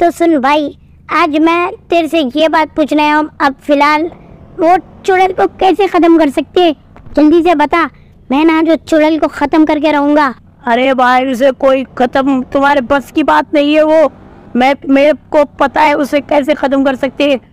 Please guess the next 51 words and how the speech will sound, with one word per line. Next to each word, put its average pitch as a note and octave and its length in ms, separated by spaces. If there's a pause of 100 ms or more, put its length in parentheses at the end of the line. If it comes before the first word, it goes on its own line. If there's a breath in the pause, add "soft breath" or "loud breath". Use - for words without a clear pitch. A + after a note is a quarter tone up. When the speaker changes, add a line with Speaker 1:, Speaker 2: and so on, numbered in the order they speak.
(180)
Speaker 2:
मगर A#3+ 260
मेरे B3+ 260
अंदर C4+ 280
इतना, C#4+ 300 (220)
मतलब B3+ 340
कि - 80
ना, C#4 140
दम A#3 260
नहीं C4+ 200
है। C4+ 120 (680)
तुम, D4 180 (160)
मैं C#4 160 (240)
तुम्हें C#4 200
अभी C4 240
भी D4 100
कह C#4 180
रहा C#4 120
हूँ, C#4 120 (120)
तुम C#4 200
चले C#4 300
जाओ। C4 280 (380)
Speaker 1:
अरे F4+ 240
भाई, F4 300
तू G4 160
बता D#4+ 400
तो G#4 160
सही, G4 400 (280)
तू F4 80 (120)
बता E4+ 280
रहा F4+ 100
है F#4 120
या D4+ 200
फिर E4 180
नहीं, D4 300
देख E4 300
ले। F4 140 (500)
Speaker 2:
अरे A#3+ 240
यार, A3+ 360
तुम A#3+ 220
तो B3+ 160
बड़े C4 260
जिद्दी A3+ 380
हो। C#4 240
ठीक C#4+ 280
है, D#4+ 100
ठीक D4+ 220
है, D#4 100
रुको, C#4 220
अभी B3+ 240
बताता B3 440
हूँ। B3+ 180